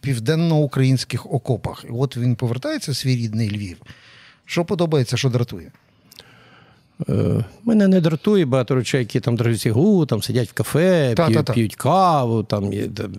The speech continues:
Speaker 2: п'ють коньяки, їдять піцу». Ну, їдять, ну, п'ють. Ну, а для чого ти там на фронті? Щоб вони що робили? Щоб всі ходили в камуфляжі і казали, «А давайте будемо ховатися по підвалах». Це неправильно. Власне, війна триває, і ми на тій війні заради того, щоб тут був мир і тривало мирне життя.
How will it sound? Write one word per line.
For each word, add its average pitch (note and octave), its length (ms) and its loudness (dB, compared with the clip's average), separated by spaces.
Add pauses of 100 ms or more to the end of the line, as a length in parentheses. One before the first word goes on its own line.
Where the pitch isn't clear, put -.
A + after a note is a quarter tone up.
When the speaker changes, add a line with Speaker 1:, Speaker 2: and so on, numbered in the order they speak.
(380)
Speaker 2:
п'ють A2+ 200 -2
коньяки, A2 400 0
їдять C3+ 360 2
піцу». - 260 -2
Ну, G3+ 180 2 (420)
їдять, G#2+ 480 0 (100)
ну, C3 180 0
п'ють. G#2 560 -4
Ну, G#2 320 0
а G2+ 240 -2
для A#2 180 0
чого A#2 220 0
ти G#2+ 120 -10
там A2+ 140 0
на A2 80 2
фронті? A#2+ 320 0
Щоб A#2+ 220 0
вони C#3+ 200 4
що - 320 0
робили? G2+ 380 -2
Щоб G#2 160 -4 (500)
всі - 160 0
ходили C#3 340 2
в A2+ 80 -4
камуфляжі C3 580 2
і - 20 -4
казали, B2+ 340 2
«А C3 60 0
давайте A#2+ 300 0
будемо A2 220 2
ховатися A#2 360 0
по G#2+ 120 -2
підвалах». G2+ 500 -2 (480)
Це - 120 0
неправильно. D3 500 2
Власне, G#2 640 -2
війна C3 540 2 (340)
триває, C3 460 2
і A#2 60 0
ми B2 160 2
на B2+ 80 2
тій B2+ 180 0
війні A#2+ 280 2
заради A2 300 0
того, B2 240 0
щоб A#2 140 -4
тут A#2+ 220 -2
був C#3 160 2
мир C#3 420 2
і A2+ 80 -4
тривало C3 380 0
мирне B2+ 300 2
життя. C3 340 -2